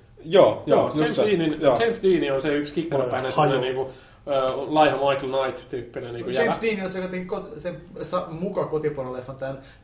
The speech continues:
Speaker 4: Backdoor Teen Momin
Speaker 2: Joo,
Speaker 4: kanssa.
Speaker 2: joo, just se
Speaker 4: Mm-hmm.
Speaker 2: jävä. Niin se on tehnyt sellaisen
Speaker 3: Mitä?
Speaker 2: niinku systeemin, että se, tota,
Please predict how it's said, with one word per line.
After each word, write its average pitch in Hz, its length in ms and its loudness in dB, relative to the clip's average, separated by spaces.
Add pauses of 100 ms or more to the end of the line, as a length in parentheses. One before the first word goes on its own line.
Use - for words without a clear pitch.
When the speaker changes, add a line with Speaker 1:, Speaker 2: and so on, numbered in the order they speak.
Speaker 4:
Backdoor 135 400 -4
Teen 123 320 -10
Momin 104 220 -10
Speaker 2:
Joo, 302 120 4
Speaker 4:
kanssa. - 300 -4
Speaker 2:
joo, 170 220 2
just 202 200 -8
se 147 100 0
Speaker 4:
Mm-hmm. - 140 -2 (200)
Speaker 2:
jävä. 143 280 0
Niin 156 100 -4
se 269 80 0
on 294 120 0
tehnyt 202 240 -2
sellaisen 180 300 -2
Speaker 3:
Mitä? 139 240 4
Speaker 2:
niinku 180 180 6
systeemin, 156 420 -2
että 135 160 -6
se, 160 120 -6
tota, 156 340 -4